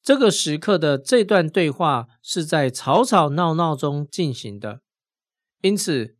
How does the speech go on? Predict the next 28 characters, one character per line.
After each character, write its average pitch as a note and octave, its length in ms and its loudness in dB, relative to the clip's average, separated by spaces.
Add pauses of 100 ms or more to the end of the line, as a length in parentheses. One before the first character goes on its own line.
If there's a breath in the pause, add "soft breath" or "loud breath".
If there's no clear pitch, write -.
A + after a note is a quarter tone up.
(100)
这 A#3+ 200 6
就 G3 180 4
是 E3+ 180 2
耶 E3+ 220 6
稣 G#3+ 240 2
在 F3 240 4
路 F#3 280 0
上 D#3+ 300 2
遇 G3 160 -2
到 D3+ 180 4
保 B2 280 -2
罗 G#2+ 220 -6
的 C#3+ 140 -4
情 A2 260 -12
形。 G2 320 -16 (540)
再 C4 260 4
往 C#3 240 2
下 E3 200 2
看 D#3+ 240 -2
到 D#3 180 4
《使 C3 300 -4
徒 D3 220 -6
行 D3+ 280 -6
传》 D3+ 280 0
九 A2+ 220 -6
章 C#3 320 -6
十 A#2 340 -8
节， G#2+ 440 -14